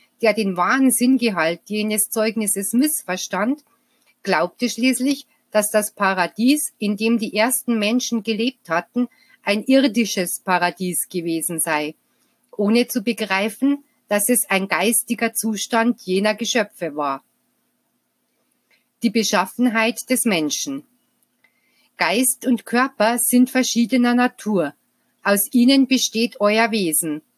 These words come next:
und über beiden steht das Gewissen. Ersterer ist Tochter des Lichts, der zweite entstammt der Erde, ist Materie. Beide sind in einem einzigen Wesen vereint und kämpfen gegeneinander,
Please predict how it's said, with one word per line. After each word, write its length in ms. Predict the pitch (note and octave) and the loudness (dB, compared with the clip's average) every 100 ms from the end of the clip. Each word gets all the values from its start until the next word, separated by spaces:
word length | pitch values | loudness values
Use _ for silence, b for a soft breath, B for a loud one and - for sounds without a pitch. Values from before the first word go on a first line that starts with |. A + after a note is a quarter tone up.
| _ _ | _ _
und 220 | G#3+ A3+ | -4 0
über 260 | B3+ G#3+ G#3+ | 0 2 0
beiden 600 | D#3+ C#3 F#3 G#3+ D4+ D#4+ | 0 -2 0 2 2 0
steht 500 | - - - F#3+ - | -8 -6 -2 -2 -2
das 260 | - A#3 - | -2 0 0
Gewissen. 640 | C4 G3+ F#3 - - C3+ C#3 _ _ _ _ _ _ _ _ _ | 0 0 2 0 -2 -6 -10 _ _ _ _ _ _ _ _ _
Ersterer 760 | G3 F#3+ G3+ - B3 A#3 C4 C4+ _ - | -2 0 0 0 0 2 0 -2 _ -2
ist 300 | C4 - _ | -2 -2 _
Tochter 360 | A#3 A#3 - B3+ | 2 2 2 0
des 220 | C4+ - | 0 2
Lichts, 580 | A#3+ G3+ - - - - _ _ _ | 2 2 0 -10 -10 -10 _ _ _
der 180 | F3+ E3+ | -2 -2
zweite 720 | - E3 D3 F3+ - B3+ - | -4 -2 -2 -2 -2 -2 -2
entstammt 640 | A#3+ - - A3+ B3+ - | -2 -2 0 2 0 -2
der 140 | B3 G#3 | -4 0
Erde, 480 | A3+ F3+ D#3+ C3 - _ _ | 0 0 0 -4 -6 _ _
ist 240 | G#3 - | -8 -2
Materie. 800 | A3+ A3 - G3+ D3+ C#3+ C3+ D3 - _ _ _ _ b b b b - | -2 -2 0 0 0 -2 -6 -10 -16 _ _ _ _ b b b b -4
Beide 540 | D3+ D#3+ F3+ B3 D4 - | -2 0 0 0 0 -4
sind 320 | - B3+ B3+ | 0 4 4
in 140 | B3 - | 2 2
einem 260 | A3 G#3+ | 0 0
einzigen 600 | F#3 F#3 B3 - C4+ B3+ | -2 0 0 0 0 0
Wesen 360 | G3 G#3 A3 B3+ | 0 -2 0 0
vereint 640 | A#3 G3+ F#3 E3+ D#3+ - | 0 -2 -2 -2 -4 -8
und 220 | - F#3+ - | -8 -8 -4
kämpfen 480 | A3 G#3 - G3+ | -2 -2 -4 -6
gegeneinander, 920 | F#3 D#3 E3+ E3 E3 D#3+ D3+ D#3 C#3+ | -4 -4 -4 -6 -4 -4 -4 -4 -6